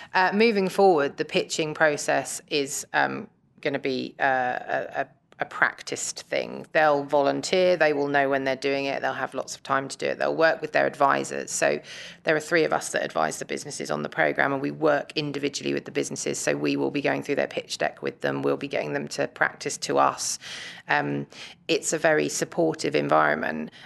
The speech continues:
and then they will stand up with the group each week on the afternoon session on, at the masterclasses and, and do their ten-minute pitch in that supportive environment. So, uh,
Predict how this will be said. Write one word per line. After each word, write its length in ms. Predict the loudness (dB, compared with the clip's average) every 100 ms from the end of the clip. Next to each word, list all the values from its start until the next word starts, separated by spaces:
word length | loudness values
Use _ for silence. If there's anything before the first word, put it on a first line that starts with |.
| -6
and 200 | -4 0
then 260 | 2 2 2
they 220 | 2 2
will 260 | 2 2 2
stand 400 | 2 2 2 0
up 200 | 0 -2
with 160 | -4
the 60 | -4
group 460 | 0 0 -2 -8 -16 -6
each 320 | -6 -4 -4
week 440 | -4 -4 -10 -20 _ _
on 160 | -6
the 100 | -2
afternoon 560 | -2 -2 -4 -4 -2 -2
session 400 | -2 -2 -2 -6
on, 140 | -8 -4
at 140 | -4
the 40 | -2
masterclasses 840 | -2 -2 -4 -2 -2 0 -4 -4 -10 -18 -20 -4
and, 320 | 0 0 -2 -2
and 260 | 0 0 0
do 200 | 0 4
their 140 | 4
ten-minute 540 | 2 2 0 0 -2 0
pitch 280 | -2 0
in 220 | -2 0 2
that 220 | 2 0
supportive 520 | -6 -2 -2 -2 -2
environment. 720 | 0 4 4 4 0 -4 -4
So, 320 | 2 4 4 -2 -16 -20 -20 -20 -20 -20 -6 0
uh, 340 | 4 4 2